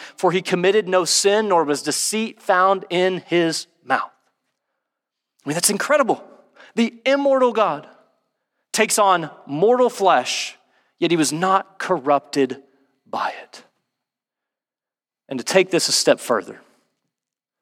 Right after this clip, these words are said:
when he becomes man, he does not lose anything that already belonged to him.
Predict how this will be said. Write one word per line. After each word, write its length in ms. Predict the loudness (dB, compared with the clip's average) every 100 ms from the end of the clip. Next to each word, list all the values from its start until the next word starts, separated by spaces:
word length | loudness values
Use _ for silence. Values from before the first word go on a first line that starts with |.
| _
when 140 | -6
he 240 | -4 -2 0
becomes 560 | 0 2 2 2 -2
man, 420 | -4 0 2 0 -4 _ _ _ _ _ _ _ _ _ _ _ _ _ _ _ _
he 100 | -14
does 140 | -10 0
not 320 | 0 0 -2
lose 320 | 0 0 -2 -12 _ _ 0
anything 540 | 2 2 -2 -8 -10 _ _ _ _ _ _ _ _
that 100 | 0
already 320 | 2 2 0
belonged 380 | -4 -4 -4 -6
to 80 | -14
him. 160 | -14